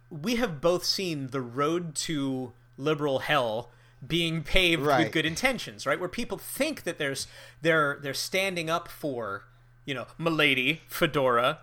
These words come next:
Speaker 1: you know.
Speaker 2: <laughs>
Speaker 1: Like,
Speaker 2: Right,
Speaker 1: I don't wanna white
Speaker 2: right.
Speaker 1: knight this shit, but at the same time,
Speaker 2: Right.
Speaker 1: I don't wanna be just like, "Well, I'm a white guy, so you're gonna get white guy stories," because I want, I want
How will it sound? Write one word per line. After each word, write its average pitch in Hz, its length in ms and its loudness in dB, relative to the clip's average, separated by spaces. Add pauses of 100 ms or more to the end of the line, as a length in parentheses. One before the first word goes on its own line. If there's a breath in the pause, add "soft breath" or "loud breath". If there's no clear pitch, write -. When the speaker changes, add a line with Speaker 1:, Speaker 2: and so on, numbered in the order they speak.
Speaker 1:
you 160 140 -2
know. 117 320 0 (180)
Speaker 2:
<laughs> - 180 -10
Speaker 1:
Like, 180 140 6
Speaker 2:
Right, 165 140 6
Speaker 1:
I 233 40 8
don't 285 140 4
wanna 226 140 -2
white 170 300 2
Speaker 2:
right. - 60 -12
Speaker 1:
knight 160 300 -6
this 123 160 -10
shit, - 400 -10 (280)
but 170 120 0
at 180 100 -4
the 180 80 -6
same 185 260 -4
time, 233 260 0
Speaker 2:
Right. 165 140 4
Speaker 1:
I 180 60 6
don't 214 160 0
wanna 190 140 -2
be 185 160 -6
just 185 160 -6
like, 180 180 0
"Well, 165 240 6
I'm 190 140 -2
a 190 40 0
white 180 240 0
guy, 180 200 0
so 156 300 -2
you're 143 200 -4
gonna 190 200 -4
get 127 260 -6
white 143 220 -2
guy 185 140 0
stories," 185 520 -6
because 180 480 -4 (320 soft breath)
I 165 100 0
want, 226 340 -4
I 165 60 0
want 190 220 -4